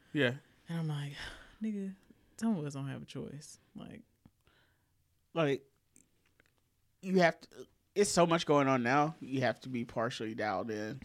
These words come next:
Speaker 2: There's panic everywhere.
Speaker 1: Yeah. And, but I think a lot of that's because a lot of niggas weren't paying attention to some shit.
Speaker 2: Yeah.
Speaker 1: And that, so people are catching up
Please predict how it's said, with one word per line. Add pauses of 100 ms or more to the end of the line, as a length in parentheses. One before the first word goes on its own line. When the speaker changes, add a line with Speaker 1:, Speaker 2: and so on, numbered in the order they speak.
Speaker 2:
There's
panic
everywhere. (120)
Speaker 1:
Yeah. (800)
And, (840)
but
I
think
a
lot
of
that's
because
a
lot
of
niggas
weren't
paying
attention
to
some
shit. (220)
Speaker 2:
Yeah. (400)
Speaker 1:
And
that,
so
people
are
catching
up